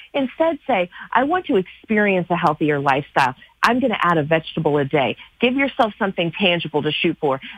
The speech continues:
That way it sets you up to win. And secondly, don't worry if you fail, because failures are one of those things that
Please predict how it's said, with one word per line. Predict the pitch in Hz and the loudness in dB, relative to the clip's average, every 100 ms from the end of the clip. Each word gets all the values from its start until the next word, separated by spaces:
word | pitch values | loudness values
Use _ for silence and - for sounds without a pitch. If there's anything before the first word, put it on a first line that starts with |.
| - | -2
That | 196 247 240 | 0 0 0
way | 180 | -4
it | 165 | -4
sets | 180 160 | -6 -6
you | 165 | -2
up | 151 - | -4 -4
to | 147 | -4
win. | 151 139 - _ - - | 0 -2 -4 _ -12 -2
And | 185 180 170 _ _ - | 0 0 -2 _ _ -2
secondly, | 302 311 240 - 165 151 _ - - | -2 0 -4 -2 -4 -4 _ -20 -6
don't | 285 349 - | -4 -4 -4
worry | 208 247 208 | -2 0 -2
if | 175 - | -4 -4
you | 165 - | -8 -4
fail, | 190 165 135 | -2 0 -2
because | 156 190 175 - | -4 -8 -8 -2
failures | 202 269 285 254 | -2 0 -4 -2
are | 220 | -2
one | 190 185 | 0 0
of | 170 | 0
those | 160 156 | -2 -2
things | 175 170 233 - | -4 -4 -4 -4
that | 175 | -4